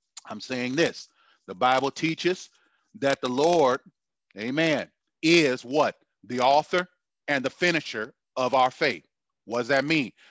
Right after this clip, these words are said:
That means he writes the beginning, and that means he writes, he's gonna write the end. Amen. But notice, it don't talk about the middle. Why is that? Because the content of the story is left for you and I to write by way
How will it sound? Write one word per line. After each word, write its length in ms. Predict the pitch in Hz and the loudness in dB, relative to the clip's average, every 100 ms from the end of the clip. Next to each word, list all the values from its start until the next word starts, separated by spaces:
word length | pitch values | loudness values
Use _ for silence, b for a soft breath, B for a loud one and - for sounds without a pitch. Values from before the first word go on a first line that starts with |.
| b | b
That 140 | - 131 | -6 -2
means 260 | 147 151 | 0 0
he 120 | - 131 | -2 0
writes 280 | 139 143 | 0 0
the 100 | - | -4
beginning, 440 | 120 127 151 196 214 _ _ _ _ _ _ | -6 -2 0 0 -4 _ _ _ _ _ _
and 100 | 82 | -10
that 120 | 98 | -6
means 280 | 117 139 143 | -2 -2 -2
he 120 | - | -6
writes, 360 | 107 101 131 - | -8 -4 -4 -4
he's 220 | 143 127 | -10 -10
gonna 200 | 117 113 | -8 -8
write 260 | 92 113 135 | -2 -2 -2
the 280 | 151 147 117 | -8 -8 -8
end. 100 | - _ _ _ 101 | -10 _ _ _ -10
Amen. 420 | 113 135 120 80 b b b | -6 -4 -4 -6 b b b
But 140 | 120 | -8
notice, 480 | 127 180 220 117 - _ - | 0 2 2 0 -10 _ -8
it 60 | |
don't 180 | 127 135 | -6 -2
talk 220 | 151 147 | 0 0
about 260 | 139 131 - | 2 2 0
the 80 | 131 | -2
middle. 320 | 165 151 90 | -2 -2 -4
Why 280 | - 104 104 | -2 0 0
is 160 | 107 104 | -2 -2
that? 260 | 143 87 - _ _ _ _ _ | -2 -2 -10 _ _ _ _ _
Because 640 | 95 147 - 208 175 101 - | -6 -4 2 4 4 0 -6
the 80 | 127 | -12
content 640 | - 208 247 240 170 131 - | -6 -2 -2 -2 -6 -6 -6
of 160 | 120 | -8
the 80 | 98 | -8
story 480 | - 123 98 98 123 b b - | -12 -10 -8 -8 -10 b b -4
is 220 | 135 117 | -4 -2
left 420 | 123 180 160 - _ - | 0 0 0 -8 _ -12
for 220 | - 131 | -4 -2
you 300 | 123 147 139 | -4 -6 -6
and 80 | 127 | -4
I 260 | 156 180 196 | -2 -2 -4
to 180 | - 110 | -8 -8
write 360 | 92 90 120 b b _ | -4 -4 -6 b b _
by 220 | 131 117 | -2 -2
way 500 | 117 120 175 147 | -2 -2 0 0